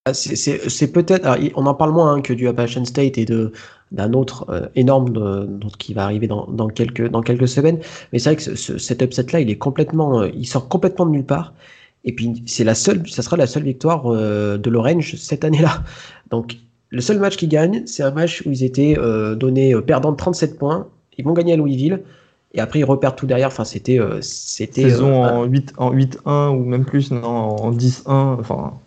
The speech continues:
Speaker 2: affreuse.
Speaker 1: Bah, c'est, c'était, euh, c'était assez n'importe quoi. Je pense que c'est peut-être, euh, alors, on, c'était une, euh, dans la Big East, hein, donc on en parlait un petit peu moins à l'époque, mais c'est vrai que, et comme la hype de Louisville avait redescendu d'un cran avec la défaite de Kentucky,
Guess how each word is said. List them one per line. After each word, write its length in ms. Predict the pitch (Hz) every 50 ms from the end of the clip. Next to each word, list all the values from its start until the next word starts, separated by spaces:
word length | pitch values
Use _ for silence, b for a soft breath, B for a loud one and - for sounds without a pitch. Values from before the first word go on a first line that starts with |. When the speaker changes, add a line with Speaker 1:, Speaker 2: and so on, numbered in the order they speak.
| _ - -
Speaker 2:
affreuse. 260 | - 123 123 - 120
Speaker 1:
Bah, 80 | 107 -
c'est, 180 | - - - -
c'était, 720 | - - - - - - - - - 127 120 123 139 135
euh, 140 | 123 113 110
c'était 300 | - - 120 120 - 127
assez 200 | 120 123 - 151
n'importe 380 | 151 139 120 - - - -
quoi. 160 | 120 - 143 147
Je 80 | 139
pense 180 | - 143 127 -
que 60 | 117
c'est 80 | - -
peut-être, 260 | 135 135 135 - -
euh, 140 | - - - - B B B B B B B B B B
alors, 180 | - - -
on, 380 | - 127 123 123 120 117 117 -
c'était 260 | 120 - 139 139 160
une, 140 | 160 147 135
euh, 240 | 123 120 113 110 107 - - -
dans 140 | - 135 131
la 80 | 135 135
Big 160 | 139 143 147
East, 220 | 151 139 131 -
hein, 80 | 123 117
donc 200 | 117 117 120 123
on 60 | 123
en 100 | 120 117
parlait 280 | 120 120 123 123 127 131
un 140 | - 131 127
petit 180 | 123 - - 123
peu 140 | - 135
moins 180 | 131 131 135 135
à 20 |
l'époque, 340 | 127 123 120 127 147 147 - - -
mais 440 | 120 117 113 113 113 110 113 113 113
c'est 160 | - - 120
vrai 160 | 135 139 139
que, 340 | 139 - 120 117 113 110 - -
et 120 | 135 127
comme 140 | - 175 165
la 240 | 160 156 - 160 160
hype 120 | 156 139
de 80 | 139 131
Louisville 340 | 135 135 135 139 156 143
avait 160 | 123 113 110 107
redescendu 420 | 110 131 127 - 156 147 139 139
d'un 160 | 135 135 135
cran 220 | 123 - 147 147 135
avec 240 | 123 120 120 123
la 80 | 127 123
défaite 220 | 117 123 127 123
de 80 | 117 131
Kentucky, 460 | 127 123 120 117 127 127 - 170 165